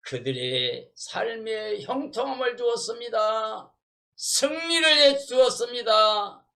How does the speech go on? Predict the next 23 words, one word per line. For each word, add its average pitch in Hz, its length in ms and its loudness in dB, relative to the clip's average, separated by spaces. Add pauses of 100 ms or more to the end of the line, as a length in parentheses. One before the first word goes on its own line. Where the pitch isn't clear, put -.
그러므로 156 640 0
평안함을 277 580 -6
누리게 233 420 -4
주었습니다. 135 800 -8 (540)
하나님을 110 800 -12
찾았으므로 226 1080 -4
그의 165 340 -8
땅이 151 420 -6
아직 131 460 -4 (640)
하나님의 113 600 -12
은혜로 226 800 2 (540)
지키고 123 540 -12
있다고 214 460 -4
말하고 202 420 -2
있습니다. - 280 -12 (400)
하나님 196 380 -4
주신 190 400 -8
평안함의 180 920 -2
때에 165 580 0 (240)
만사 143 640 -2
형통함을 233 880 -4
누리는 214 560 -8
복을 180 600 -4